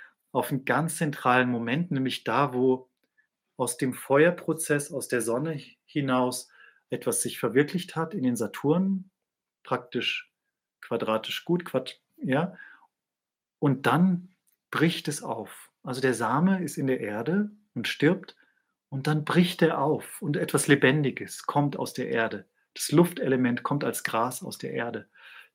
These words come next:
Die Wüste blüht, es wird lebendig. Und diese Bilder haben wir viel, wenn wir an Zirkus denken, kommen uns ganz viele Bilder. Die Menschen haben ihren Alltag gehabt, ja, wie die, äh, Volksfeste, ja, man hat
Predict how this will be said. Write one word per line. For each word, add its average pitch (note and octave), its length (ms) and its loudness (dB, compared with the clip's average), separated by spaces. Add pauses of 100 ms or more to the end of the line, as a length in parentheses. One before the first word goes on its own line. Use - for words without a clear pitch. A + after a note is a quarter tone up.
(140)
Die C3 380 6
Wüste D#3+ 480 6
blüht, D3 440 4 (100)
es - 140 -4
wird C#3+ 120 4
lebendig. B2+ 640 2 (480)
Und B2 80 -2
diese E3+ 180 8
Bilder E3 340 8
haben C#3 200 4
wir C3+ 80 0
viel, D#3+ 420 4
wenn B2+ 200 4
wir B2+ 220 4 (260)
an A2+ 180 -4
Zirkus G#3+ 480 6
denken, C#3 320 2
kommen B2+ 200 0
uns A#2 140 -2
ganz D3+ 240 -4
viele C3 240 0
Bilder. A#2 420 -2 (340)
Die B2 60 -2
Menschen C3 400 2
haben A#2+ 220 2
ihren B2+ 160 0
Alltag A#2+ 540 -2
gehabt, F#2+ 320 -6
ja, A#2+ 140 0
wie B2 100 -4
die, A#2+ 200 -4 (400)
äh, G2+ 140 -6
Volksfeste, - 1120 0
ja, B2+ 140 2
man A#2+ 220 2
hat - 220 -4